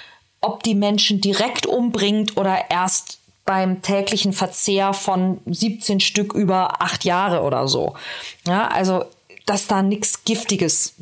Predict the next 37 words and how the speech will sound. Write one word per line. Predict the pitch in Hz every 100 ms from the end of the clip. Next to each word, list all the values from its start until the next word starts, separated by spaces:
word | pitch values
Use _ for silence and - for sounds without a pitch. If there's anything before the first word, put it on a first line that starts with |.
| -
drin | - 175
ist, | - 160 -
was | 156 -
Menschen | 160 156 -
irgendwie | - 160 156
gleich | - 160 -
umbringt. | 170 156 156 156 143 - -
Logo, | 233 240 170 151 - _ -
ja, | 202 262 -
natürlich. | 226 233 311 269 147 - - -
Das | 233 254
sind | 269 233
Dinge, | 226 220 214
ja, | 190 180 196 247 247 - -
da | 190
kann | 190 220
man | 214 214
bestimmte | 196 - 208 208 190
<laughs> |
Sachen | 165 - 202
nachkontrollieren. | 165 143 - - 175 160 - 156 151 139 139 - - - -
Aber | 202 220
so | 214 254
in | 226
deinem | 220 226 220
täglichen | 233 269 269 247 220
Leben | 202 226 240 190
das | 175 -
Verhalten | - 196 220 233 277 262
anderer | - 226 240 220 196
Menschen | 214 269 302 196
kontrollieren | 190 165 156 - 143 - 139
zu | - -
wollen, | 127 - 143 -
darum | 190 214 180
geht's | 143 139 -
mir. | - 131